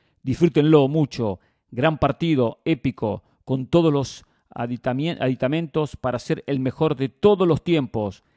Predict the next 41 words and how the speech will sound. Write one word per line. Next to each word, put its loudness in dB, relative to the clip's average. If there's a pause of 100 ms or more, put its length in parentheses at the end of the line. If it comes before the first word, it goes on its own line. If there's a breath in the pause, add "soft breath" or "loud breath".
(180)
gran -4
Mundial -4
de -2
Argentina, -6
felicidades". -6 (360 soft breath)
Una 2
última -2
cosa, -4
"Estas -6
fotos -6
describe -6
literalmente -6
la -4
razón -6
por -6
la -4
cual -4
mucha -2
gente -6 (260)
quería 0
que -8
Argentina -6
ganara -6
y -4
mucha -2
gente -6 (220)
quería 0
que -4
Argentina -6
no -4
ganara". -8
Saludos, -6
Hernán. -10 (480)
La -6
de -2
Messi -4
y -6
la -2
del -4
Dibu -2
Martínez. -10